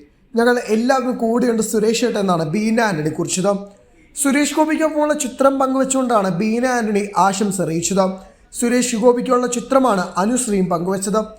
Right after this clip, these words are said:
"ബിഗ് ബ്രദർ, അഭിനന്ദന മത്സരം തൃശ്ശൂർ അങ്ങെടുത്തു" എന്നാണ് മുക്ത കുറിച്ചത്. അതേസമയം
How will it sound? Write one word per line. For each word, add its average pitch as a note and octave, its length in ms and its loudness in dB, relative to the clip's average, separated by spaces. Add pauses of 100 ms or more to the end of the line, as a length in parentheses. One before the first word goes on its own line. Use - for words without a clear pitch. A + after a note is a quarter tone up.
(420)
"ബിഗ് A3 240 2
ബ്രദർ, D#3 360 0 (320)
അഭിനന്ദന C#4+ 480 4
മത്സരം B3 460 0 (180)
തൃശ്ശൂർ B3 340 0
അങ്ങെടുത്തു" A3+ 640 0
എന്നാണ് F3+ 360 0
മുക്ത G3 380 0
കുറിച്ചത്. G3+ 520 0 (480)
അതേസമയം B3 640 2